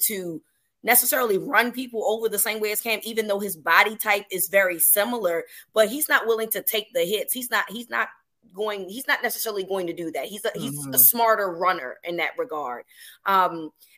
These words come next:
Speaker 1: and that might be because of Cam, right? We might, people might have learned how to evolve in terms of running the ball because Cam was a run, when he would run, he run kind of violently. And as a result, he's had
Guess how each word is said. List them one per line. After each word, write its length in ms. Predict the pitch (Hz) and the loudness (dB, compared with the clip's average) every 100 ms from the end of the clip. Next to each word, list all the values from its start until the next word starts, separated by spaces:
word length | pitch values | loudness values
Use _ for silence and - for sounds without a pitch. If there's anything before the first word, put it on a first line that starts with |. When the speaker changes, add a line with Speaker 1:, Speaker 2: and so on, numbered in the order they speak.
| - | 2
Speaker 1:
and 140 | 330 | 4
that 160 | 359 370 | 4 4
might 240 | 359 262 | 4 4
be 100 | 339 | -2
because 340 | 330 320 330 - | -2 0 0 2
of 120 | 262 | -2
Cam, 400 | 254 220 147 135 | 0 -2 -2 -2
right? 320 | 170 196 220 | 4 6 4
We 140 | 240 311 | 0 -2
might, 220 | 294 269 - | 0 0 -4
people 340 | - 302 - 311 | -12 -10 -8 -2
might 180 | 262 247 | 0 0
have 140 | 214 | -2
learned 380 | 202 220 226 220 | -2 0 0 -2
how 180 | 214 214 | -2 0
to 360 | - 208 196 - - | -2 -6 -12 -14 -12
evolve 500 | 220 185 196 208 208 | -6 0 2 2 2
in 140 | 190 180 | -2 -6
terms 320 | 208 196 190 | -4 -4 -4
of 200 | 185 180 | -6 -2
running 280 | 190 196 185 | -2 0 -4
the 80 | |
ball 340 | 170 185 202 190 | -2 0 0 0
because 460 | 185 - 214 185 - - _ | -4 -4 0 -2 -4 -14 _
Cam 460 | - 240 233 254 262 - _ _ _ - | -4 0 0 -2 -4 -12 _ _ _ 0
was 320 | 190 262 285 | 6 6 6
a 80 | 247 | 0
run, 200 | 220 214 | 0 0
when 160 | 220 220 | -2 -4
he 140 | 240 | -4
would 200 | 214 220 202 | -2 0 2
run, 260 | 247 233 | 2 2
he 120 | 226 | -2
run 300 | 214 202 240 | -2 0 0
kind 180 | 247 294 | -2 -2
of 80 | 311 | 0
violently. 680 | 339 381 330 226 185 165 175 | 2 2 -2 -6 -6 0 2
And 120 | 190 | 2
as 160 | 214 214 | 0 0
a 40 | |
result, 460 | 214 208 233 277 226 | -4 4 4 4 0
he's 160 | 220 | -2
had 200 | 233 214 | -2 -2